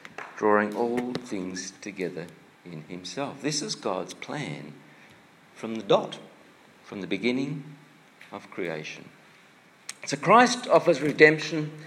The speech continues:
and forgiveness. Yet there's more going on here. Paul writes that Christ has lavished upon the Ephesian Christians, verse eight, all wisdom and understanding.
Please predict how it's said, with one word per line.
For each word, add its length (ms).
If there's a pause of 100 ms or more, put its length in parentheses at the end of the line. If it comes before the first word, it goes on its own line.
(420)
and 140
forgiveness. 540 (240)
Yet 240
there's 240
more 320
going 360
on 180
here. 240 (840)
Paul 220
writes 380
that 180
Christ 400
has 200
lavished 800 (640)
upon 380
the 100
Ephesian 680
Christians, 760 (160)
verse 220
eight, 340 (840)
all 460
wisdom 680 (220)
and 140
understanding. 800